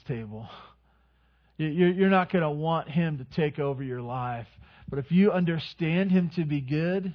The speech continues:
you're gonna go, "There it is. That's me. I want more of that. I want more." So there it is. Uh,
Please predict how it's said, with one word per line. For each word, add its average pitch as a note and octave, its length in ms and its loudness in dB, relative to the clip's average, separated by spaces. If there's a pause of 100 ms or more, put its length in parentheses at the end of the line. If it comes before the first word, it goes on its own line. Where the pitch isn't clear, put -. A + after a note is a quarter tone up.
you're B2 140 -10
gonna C3 140 -8
go, A#2 220 -12 (140)
"There C#3+ 200 0
it D3 60 0
is. E3 420 2
That's C#3+ 240 -6
me. D3+ 420 0
I D#3 100 -2
want D#3 220 -2
more C#3 220 -4
of G#2 140 -10
that. G2+ 260 -18 (880)
I A#2 60 -12
want A#2 220 -10
more." G2+ 360 -12 (880)
So D3+ 80 0
there F3 200 6
it E3+ 60 4
is. C3+ 340 0 (1160)
Uh, B2 340 0